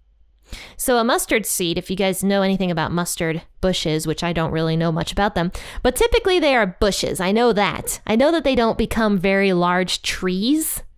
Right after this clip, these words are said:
So this would be super abnormal.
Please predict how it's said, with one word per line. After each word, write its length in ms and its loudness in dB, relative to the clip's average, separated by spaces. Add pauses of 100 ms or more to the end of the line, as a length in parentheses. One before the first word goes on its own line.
(440)
So 180 0
this 180 0
would 120 2
be 120 0
super 420 -2
abnormal. 760 0